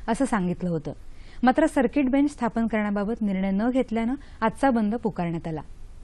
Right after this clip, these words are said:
कोल्हापूरसह सांगली, सातारा, रत्नागिरी, सिंधुदुर्ग आणि सोलापूर या सहा जिल्ह्यांमधल्या न्यायालयीन कामकाजावर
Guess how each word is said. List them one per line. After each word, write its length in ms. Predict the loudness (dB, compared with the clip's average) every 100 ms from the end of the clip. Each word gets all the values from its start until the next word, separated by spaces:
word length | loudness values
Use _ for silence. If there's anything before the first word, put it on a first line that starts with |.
| -16 -18 -18 -16 -16 -16 -16 -16 -16 -16 -16 -16 -16 -18 -16 -14 -14 -14 -16 -16 -16 -12 8
कोल्हापूरसह 640 | 10 10 8 4 4 4
सांगली, 460 | 4 2 2 2 2
सातारा, 460 | 2 2 0 0
रत्नागिरी, 540 | -2 -2 -2 2 2 2
सिंधुदुर्ग 520 | 0 0 4 4 4
आणि 180 | 4 2
सोलापूर 480 | 0 0 0 -2 -4 -10 2
या 100 | 2
सहा 260 | 4 4 4
जिल्ह्यांमधल्या 640 | 6 6 6 6 4 2
न्यायालयीन 480 | 2 2 0 0 0
कामकाजावर 580 | 0 -2 0 0 0